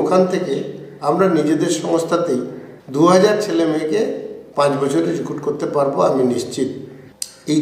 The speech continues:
দু হাজার ছেলে মেয়ে রিক্রুট হবে স্থানীয় প্রশাসন বা পঞ্চায়েতের সহমত ভিত্তিতে। অবশ্যই ছেলেটিকে স্কিল হতে হবে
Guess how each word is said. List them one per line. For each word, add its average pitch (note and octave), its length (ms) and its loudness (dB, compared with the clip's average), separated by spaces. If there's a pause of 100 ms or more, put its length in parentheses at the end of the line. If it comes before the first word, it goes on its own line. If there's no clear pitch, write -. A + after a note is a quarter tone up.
দু C#3 60 0 (100)
হাজার F#3+ 280 6
ছেলে F3+ 240 0
মেয়ে F#3 200 6
রিক্রুট E3 280 -2 (100)
হবে C3+ 220 2 (1000)
স্থানীয় D3+ 480 4
প্রশাসন D3+ 520 -2
বা C#3 80 2 (100)
পঞ্চায়েতের C#3 600 0 (520)
সহমত E3 520 2 (120)
ভিত্তিতে। A#2 480 -6 (880)
অবশ্যই F#3 640 4 (1000)
ছেলেটিকে E3 420 2 (100)
স্কিল F3+ 300 0
হতে F#3 200 4
হবে G#3 180 2